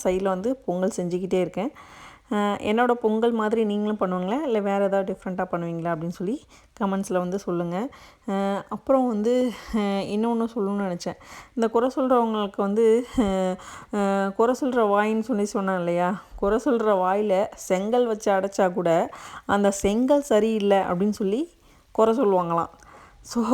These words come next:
அதனால வந்து அவங்களுக்கு அது வந்து பிறவியிலேயே வந்திருக்கும். அதனால அதை வந்து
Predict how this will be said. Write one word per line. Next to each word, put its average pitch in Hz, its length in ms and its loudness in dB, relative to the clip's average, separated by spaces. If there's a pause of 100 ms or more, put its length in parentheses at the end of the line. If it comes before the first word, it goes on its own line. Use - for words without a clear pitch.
(160)
அதனால 190 500 4
வந்து 233 340 2
அவங்களுக்கு 202 480 2
அது 180 180 2
வந்து 185 260 0 (420)
பிறவியிலேயே 226 540 4
வந்திருக்கும். 180 480 -2 (400)
அதனால 185 360 2
அதை 180 160 2
வந்து 180 340 2